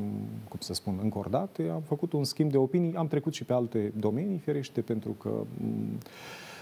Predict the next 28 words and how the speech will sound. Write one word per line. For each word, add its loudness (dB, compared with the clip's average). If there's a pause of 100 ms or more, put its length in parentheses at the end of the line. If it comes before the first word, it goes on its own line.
(180)
în 10
condițiile 4
actuale 4
nu 2
puteam 2
evita 2 (100)
anumite 4
subiecte 2
care 2
de 2
regulă 0
se, 0
uh, 0 (320)
discută 0 (120)
în -2
formatul -2
unu 2
plus -2
unu 0
sau -2
al 0
grupurilor -4
de -2
lucru. 0 (1400)
Uh, -2 (520)
subiectele 0
legate 0
de, -2